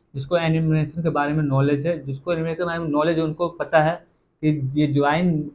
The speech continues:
actual में मूव करने के लिए काम आता है, ठीक है। ये जो गाड़ी है दोस्तों हर जगह से move होगा, ठीक है। तो यही है इस गेम का प्राइस भी ऐसा नहीं कि लाखों करोड़ों में है, जी नहीं, सिर्फ फ़ाइव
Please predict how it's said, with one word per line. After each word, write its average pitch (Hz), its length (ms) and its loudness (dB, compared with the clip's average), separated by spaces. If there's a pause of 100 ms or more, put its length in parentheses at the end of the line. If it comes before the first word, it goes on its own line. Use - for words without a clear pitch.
(160)
actual 151 300 0
में 190 100 2
मूव 151 280 2
करने 123 280 0
के 117 80 -8
लिए 113 220 0
काम 113 260 -4
आता 110 200 -12
है, 113 60 -16
ठीक 156 120 -10
है। 143 100 -6
ये 147 60 -2
जो 151 120 -2
गाड़ी 135 300 2
है 156 120 2
दोस्तों 135 360 -4 (400)
हर 165 280 2
जगह 139 320 -2
से 156 180 -8
move 131 280 2
होगा, 107 280 -2 (460)
ठीक 160 80 -2
है। 170 80 -6 (400)
तो 185 100 4
यही 165 480 4
है 165 300 2
इस 151 200 -4
गेम 139 300 -4
का 156 100 -2
प्राइस 139 520 0
भी 147 160 -2
ऐसा 139 240 2
नहीं - 200 12
कि - 80 8
लाखों 135 320 -2
करोड़ों 127 320 -2
में 131 140 0
है, 156 120 -6 (400)
जी 170 200 2
नहीं, 175 260 0
सिर्फ 180 420 -4
फ़ाइव 156 480 -6